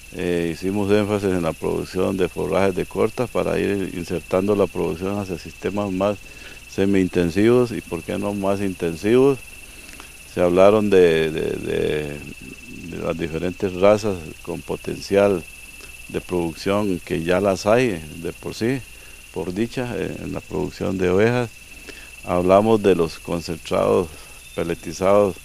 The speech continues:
a base de forrajeras altas en proteína, que es el, nosotros le llamamos concentrado tropicalizado, para ir quitándonos en, en algún tiempo, en algún momento, la dependencia de los concentrados importados, que es a través de la soya y el maíz.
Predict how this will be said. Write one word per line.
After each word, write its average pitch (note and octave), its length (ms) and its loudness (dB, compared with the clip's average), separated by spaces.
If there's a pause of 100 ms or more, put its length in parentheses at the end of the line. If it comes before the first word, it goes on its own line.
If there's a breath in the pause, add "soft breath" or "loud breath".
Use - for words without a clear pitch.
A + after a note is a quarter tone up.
a F2 120 -6
base F2+ 280 0
de F#2+ 140 0
forrajeras F2+ 680 -2
altas G2 360 -6
en E2+ 60 -10
proteína, G2+ 560 -6
que F2 240 -6
es F2 100 -8
el, F#2 120 -4 (640 loud breath)
nosotros G2 300 -4
le G#2 60 2
llamamos G2 420 0
concentrado F2+ 600 -4
tropicalizado, G2+ 1000 -2 (720 loud breath)
para F#2 260 2
ir F#2+ 120 4
quitándonos A2 800 0
en, D#2+ 340 -4
en E2+ 140 -4
algún F2 360 -4
tiempo, B2 480 2
en G2 100 0
algún F#2+ 200 -2
momento, A2+ 560 0
la F#2+ 140 2
dependencia F#2 760 -2 (600 loud breath)
de G2+ 300 4
los G#2 160 0
concentrados F2+ 720 0
importados, G2+ 640 0
que F#2 120 -2
es F#2 60 -4
a G2+ 100 -2
través F#2 400 0
de F#2+ 100 0
la E2 160 -2
soya F#2+ 320 0
y F#2 80 2
el F2 100 0
maíz. G2 460 2